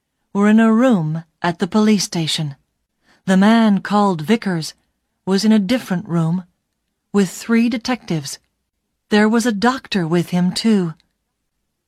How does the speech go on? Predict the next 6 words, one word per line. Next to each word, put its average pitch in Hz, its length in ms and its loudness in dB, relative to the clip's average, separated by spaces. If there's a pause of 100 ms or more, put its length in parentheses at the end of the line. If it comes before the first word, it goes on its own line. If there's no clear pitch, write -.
(580)
Craig 190 420 2
Winters 170 600 -2 (420)
was 180 160 0
at 165 240 -4
the 160 160 -2
hospital. 165 640 -4